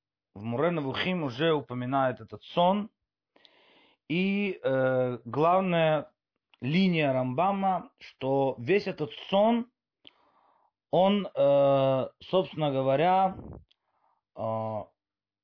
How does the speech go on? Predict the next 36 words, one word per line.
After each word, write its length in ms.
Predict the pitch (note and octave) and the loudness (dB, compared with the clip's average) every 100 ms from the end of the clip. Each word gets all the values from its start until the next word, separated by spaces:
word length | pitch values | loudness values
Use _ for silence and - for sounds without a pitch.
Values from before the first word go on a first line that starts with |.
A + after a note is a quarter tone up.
| _ | _
н-, 180 | D3 D#3 D#3+ | -6 -6 -2
намек 580 | E3 D#3+ F3+ A#3+ A#3 | 0 2 2 2 0
на 160 | F3 F#3 | -4 -4
прор-, 280 | F3+ E3 E3 | 0 -2 0
это 180 | F3+ F3+ | -4 -4
намек 440 | F3+ F#3+ A#3 B3+ | -2 0 0 0
на 80 | A3+ | -2
пророчество. 760 | G3+ F#3 F3+ D#3+ - - - - | -4 -2 -2 -4 -8 -14 -18 -16
Он 380 | - F#3+ G#3+ G#3+ _ | -4 0 0 -2 _
не 220 | D#3+ F3+ | -6 -4
входит, 520 | F3 - A3 G#3+ F#3 | -4 -2 2 2 0
Рамбам 420 | D3+ D3+ D#3+ G3 F#3 | -2 -2 0 -2 -2
не 40 | |
особо 320 | E3 G3 F3 | -4 -4 -6
входит 340 | D#3 F3+ F3+ E3 | -4 -2 -2 0
в 40 | |
то, 200 | F#3 F3+ | 2 2
о 60 | D3+ | 2
ч-, 220 | - - | -4 -8
о, 400 | D3 B2+ C#3+ C3 | -6 -2 -2 0
о 60 | |
чем 260 | C3 G#3+ A3 | -2 -2 0
был 140 | G#3+ | 0
этот 180 | G#3 F3 | -2 -8
сон. 220 | - E3+ | -6 -4
В 100 | C#3 | -4
общем, 260 | A#2+ A2+ G#2 _ _ _ _ _ - | -10 -16 -16 _ _ _ _ _ -8
скорее 480 | C3 C#3 D3 C#3 | -2 2 2 0
всего, 340 | - - B2 B2+ | -4 -8 -4 -2
он 160 | B2 | -2
идет 380 | B2 B2 C#3 - _ _ _ _ _ _ - _ _ _ | -4 -2 -2 -4 _ _ _ _ _ _ -20 _ _ _
по 140 | - C3+ | -4 -2
простым, 720 | - C3 - D#3 D3 B2 - _ _ _ _ _ _ _ _ _ _ _ - _ _ _ _ _ _ _ | 0 -2 -2 -2 -2 -2 -8 _ _ _ _ _ _ _ _ _ _ _ -20 _ _ _ _ _ _ _
по 120 | - C3 | -8 -4
простым 480 | C3 B2+ - D3 | -2 -4 -4 -4
каким-то, 1600 | C3 A#2 C3+ B2 B2 A#2 A#2 A2+ A2+ A2 G#2+ G#2+ G#2+ G2+ G2+ G2+ | -4 -8 -6 -6 -4 -2 0 0 -2 -2 -4 -8 -10 -10 -12 -14